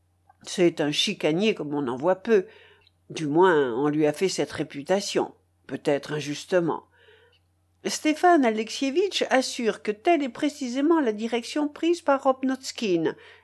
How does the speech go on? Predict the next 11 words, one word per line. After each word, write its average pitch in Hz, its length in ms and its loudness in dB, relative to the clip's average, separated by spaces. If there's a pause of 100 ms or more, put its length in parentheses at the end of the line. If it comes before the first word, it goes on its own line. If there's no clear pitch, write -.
(140)
et 190 120 4
l'employé 190 500 2
retraité 180 560 -4
serait 214 320 -2
son 214 160 -2
complice. « 202 640 -2 (1160)
Parbleu !» 262 840 4 (380)
cria 156 340 0
Bakcheyev, 156 880 -2
tout 214 120 0
ragaillardi. 147 840 -4